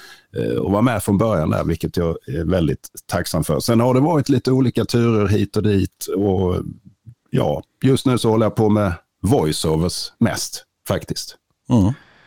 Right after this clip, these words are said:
Speaker 2: Ingen radio
Speaker 1: Mm.
Speaker 2: just nu?
Speaker 1: Ingen radio just nu. Jag kan sakna det ibland. Samtidigt tänker jag, alltså jag har ju hållit på med radio i tjugofem år som jag sa.
Speaker 2: Mm.
Speaker 1: Eh, så jag är glad för det. Nu händer det något annat i livet och det tycker jag är kul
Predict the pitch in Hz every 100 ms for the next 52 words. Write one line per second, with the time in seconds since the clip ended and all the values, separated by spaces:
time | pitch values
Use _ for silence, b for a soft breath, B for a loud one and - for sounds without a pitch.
0 | b _ _ _ _ _ - 135 135 131
1 | 131 127 123 123 - 135 165 _ _ _
2 | 160 175 143 135 120 110 110 - 101 82
3 | - _ _ _ _ 123 120 151 104 101
4 | 156 160 123 117 113 120 92 B - 147
5 | 147 127 117 151 139 - 120 110 113 127
6 | 107 139 131 131 131 120 117 147 107 120
7 | 135 90 87 90 90 - - 92 - 101
8 | 78 78 69 - 76 73 85 - - -
9 | 104 80 76 76 73 71 80 - - -
10 | - 95 101 - 117 127 107 156 101 80
11 | - 73 65 - 123 123 113 123 117 117
12 | 120 120 135 123 101 82 104 107 71 78
13 | - 92 98 92 104 - 104 78 - -